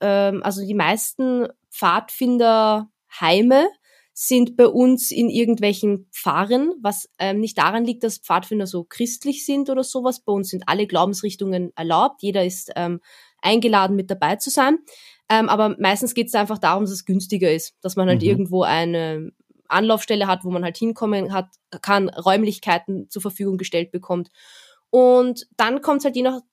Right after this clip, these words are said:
Speaker 1: darauf an, wie alt du bist, dann wirst du einer Sparte zugeteilt. Also ich bin damals mit dreizehn Jahren bei den Gusch, den Geiz und Speeren gewesen.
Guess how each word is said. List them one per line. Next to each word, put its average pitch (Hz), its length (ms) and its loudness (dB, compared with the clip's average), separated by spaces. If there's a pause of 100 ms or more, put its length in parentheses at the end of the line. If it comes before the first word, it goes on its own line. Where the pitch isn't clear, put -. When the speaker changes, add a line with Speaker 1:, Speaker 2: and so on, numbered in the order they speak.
(160)
Speaker 1:
darauf 226 260 0
an, 214 240 0
wie 185 100 -4
alt 196 240 -2
du 302 60 0
bist, 320 320 -2
dann 240 200 0
wirst 214 160 -4
du 220 40 -2
einer 185 120 -2
Sparte 180 420 -2
zugeteilt. 294 640 -2
Also 202 220 -4
ich - 260 -6
bin 214 140 -2
damals 190 460 0
mit 185 180 -6
dreizehn 180 360 -4
Jahren 175 200 -2
bei 170 80 -6
den 170 320 -8
Gusch, - 440 2
den 185 140 -4
Geiz 156 460 -2
und 180 180 -8
Speeren 233 420 -2
gewesen. 294 480 -4